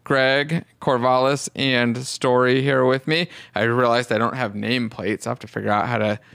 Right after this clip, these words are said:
how to get nameplates to show up in here. Um, but yeah, welcome everybody. Thanks for joining us. If you're here with us live, don't forget to hit the thumbs up button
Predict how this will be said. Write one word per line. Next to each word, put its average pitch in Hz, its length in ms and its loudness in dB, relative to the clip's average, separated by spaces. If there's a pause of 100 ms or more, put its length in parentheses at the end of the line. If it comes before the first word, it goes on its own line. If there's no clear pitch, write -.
(160)
how - 100 -6
to 110 80 0
get 107 140 -2
nameplates 104 560 -6
to - 80 -14
show 113 260 -2
up 117 180 -2
in 113 120 -12
here. 123 260 -6 (300)
Um, 120 420 0
but - 300 0
yeah, 185 120 2
welcome 165 440 2
everybody. 165 560 2 (240)
Thanks 139 240 -2
for 135 280 0
joining 143 420 0
us. 143 240 0
If 135 160 -2
you're 131 100 2
here 151 140 2
with 143 160 2
us 139 140 -2
live, 139 340 2
don't 104 160 0
forget 113 240 -2
to 110 80 -2
hit 113 140 -2
the 113 240 2
thumbs 110 340 -2
up 117 160 0
button 123 380 -2